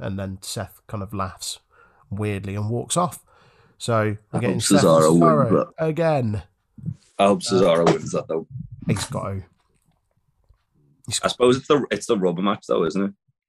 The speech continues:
Speaker 2: Or is it?
Speaker 1: Uh,
Speaker 2: No, Cesaro's already won two and Seth's won one.
Speaker 1: Yeah.
Speaker 2: Maybe
Speaker 1: We'll see.
Speaker 2: Seth's gonna win that, and then they'll, they'll do a rubber match.
Speaker 1: Yeah.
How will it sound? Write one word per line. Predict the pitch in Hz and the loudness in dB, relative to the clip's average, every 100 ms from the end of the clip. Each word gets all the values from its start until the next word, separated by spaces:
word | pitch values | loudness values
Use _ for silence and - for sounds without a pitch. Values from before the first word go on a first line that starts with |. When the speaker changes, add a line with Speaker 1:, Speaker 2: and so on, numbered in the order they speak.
| _ | _
Speaker 2:
Or | 85 | -4
is | 92 | -2
it? | |
Speaker 1:
Uh, | 104 101 | -4 0
Speaker 2:
No, | 104 135 | 2 2
Cesaro's | - 117 113 113 127 135 | 0 2 4 4 2 4
already | 120 107 92 | 2 2 0
won | 90 | -2
two | - 98 | -2 -4
and | 117 | -4
Seth's | - 98 - | -4 -4 -4
won | 82 | -6
one. | 85 104 _ _ _ _ | -6 -8 _ _ _ _
Speaker 1:
Yeah. | 117 110 107 _ _ _ _ 139 _ _ _ _ _ _ _ _ - | -10 -8 -10 _ _ _ _ _ _ _ _ _ _ _ _ _ -14
Speaker 2:
Maybe | - 95 98 | -10 -6 -4
Speaker 1:
We'll | |
see. | 92 101 | -4 -4
Speaker 2:
Seth's | - 55 - | -4 -4 -6
gonna | 76 | -8
win | 73 73 | -6 -4
that, | 78 62 | -6 -4
and | 73 | -4
then | 65 | -4
they'll, | 64 - _ _ _ _ | -6 -10 _ _ _ _
they'll | - | -8
do | - 71 | -4 -4
a | |
rubber | 64 - | -4 -6
match. | - - - - _ _ _ | -10 -14 -20 -20 _ _ _
Speaker 1:
Yeah. | 104 | -12